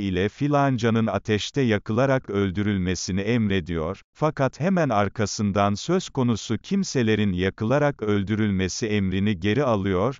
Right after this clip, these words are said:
çünkü ateşte yakarak cezalandırmak sadece Yüce Allah'a mahsustur. Daha sonra Müslümanlara savaş açan, onlara dini inançları yüzünden baskı yapan, onları yurtlarından çıkaran kimseler ile savaşılması,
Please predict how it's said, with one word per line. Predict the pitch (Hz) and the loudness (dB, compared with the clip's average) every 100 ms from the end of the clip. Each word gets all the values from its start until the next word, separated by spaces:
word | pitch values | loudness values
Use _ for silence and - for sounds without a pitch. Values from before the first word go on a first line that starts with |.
| _ | _
çünkü | - 180 160 131 | -4 -4 0 0
ateşte | 107 - 107 - 147 | 0 0 -2 0 0
yakarak | 131 107 - 151 170 - | 2 0 0 0 0 -2
cezalandırmak | 107 107 98 107 101 107 107 107 92 113 156 | 0 0 2 2 4 2 2 0 0 0 -2
sadece | - 160 190 185 160 151 | -4 0 2 2 0 0
Yüce | 139 123 107 | 0 0 2
Allah'a | 123 113 104 107 120 | 2 2 2 2 2
mahsustur. | 110 95 - 107 87 - 85 - - _ _ _ _ _ _ _ _ _ _ | 2 0 -2 -8 -8 -10 -14 -14 -20 _ _ _ _ _ _ _ _ _ _
Daha | 110 117 165 | 0 2 0
sonra | - 147 135 123 | 0 0 2 4
Müslümanlara | 107 101 92 - 98 101 98 95 98 113 | 4 2 -2 -2 2 2 2 2 2 0
savaş | - 110 117 131 | 2 2 2 0
açan, | 95 - 101 135 165 | -4 -2 0 0 -2
onlara | - 123 113 107 131 117 | 0 2 4 2 2 2
dini | 110 123 170 | 0 2 0
inançları | 139 120 113 107 - 113 120 | 0 2 2 0 0 2 2
yüzünden | 101 95 95 107 104 104 104 | 2 0 0 0 2 2 2
baskı | 95 95 - 120 | 0 0 -2 0
yapan, | 98 85 92 113 160 - | 0 0 0 0 -2 -2
onları | 117 120 113 143 | 0 2 2 2
yurtlarından | 131 117 - 110 104 104 98 98 | 2 0 0 0 2 2 2 0
çıkaran | 95 - - 110 104 104 110 | -2 -8 -2 2 2 0 -2
kimseler | 208 208 - 120 104 | -2 -2 0 0 2
ile | 90 85 82 | 0 -2 -2
savaşılması, | 85 - 131 110 - 101 87 82 78 - 131 | -4 -2 0 0 -2 -4 -2 -4 -4 -4 -4